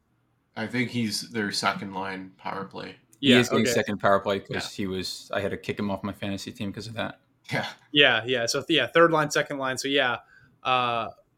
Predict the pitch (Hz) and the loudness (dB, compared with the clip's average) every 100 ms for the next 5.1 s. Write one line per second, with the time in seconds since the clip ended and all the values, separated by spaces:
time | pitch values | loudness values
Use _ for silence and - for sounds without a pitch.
0 | _ _ _ 135 139 135 127 143 147 139 | _ _ _ _ -2 0 0 0 0 -2
1 | 135 139 127 139 131 131 123 127 131 127 | -2 -4 -2 -4 -2 -2 -2 -2 -2 -2
2 | 131 139 - - 214 208 196 190 185 175 | -6 -10 -2 2 2 2 2 2 2 2
3 | 147 160 160 147 139 131 123 151 143 139 | 2 4 4 2 -2 -4 -4 0 0 0
4 | 135 131 135 120 127 120 123 120 113 117 | 0 -4 -6 -4 -4 -4 -8 -10 -8 -8
5 | - | -10